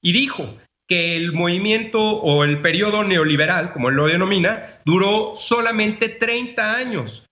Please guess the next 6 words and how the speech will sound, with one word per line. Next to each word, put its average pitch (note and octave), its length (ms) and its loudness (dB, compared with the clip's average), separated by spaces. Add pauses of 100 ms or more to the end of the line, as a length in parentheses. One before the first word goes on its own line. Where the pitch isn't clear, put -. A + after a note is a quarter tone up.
(140)
quitando A3 840 -2 (360)
a F3 360 -2
Miguel E3+ 300 0
de F3 80 0
la E3+ 100 0
Madrid G#3+ 340 -2